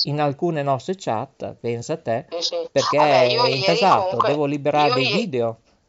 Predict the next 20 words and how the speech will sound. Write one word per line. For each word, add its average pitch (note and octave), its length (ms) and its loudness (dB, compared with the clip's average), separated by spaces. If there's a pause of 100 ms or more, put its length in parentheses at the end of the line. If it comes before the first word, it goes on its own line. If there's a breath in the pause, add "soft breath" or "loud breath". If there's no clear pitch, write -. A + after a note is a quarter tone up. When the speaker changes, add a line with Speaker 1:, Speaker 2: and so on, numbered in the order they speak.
Speaker 1:
Anche D3 260 -2
tu E4 100 6
Speaker 2:
comunque A#3 180 4
Speaker 1:
devi C3+ 120 0
Speaker 2:
io - 60 -4
Speaker 1:
farlo, A#2+ 440 2
eh, D3+ 120 2
prima C3 240 -8
o B2 40 -6
poi, A2+ 440 -6
eh. C3+ 60 -6
Eh, - 640 -14
Speaker 2:
Eh, - 500 -4
va D3+ 140 -4
bene, F#3+ 180 -4
Speaker 1:
file, D#3 580 4
Speaker 2:
ok. G3 100 2
Speaker 1:
audio, C#3 440 2
video D3 360 -6
pesanti. C3 920 -6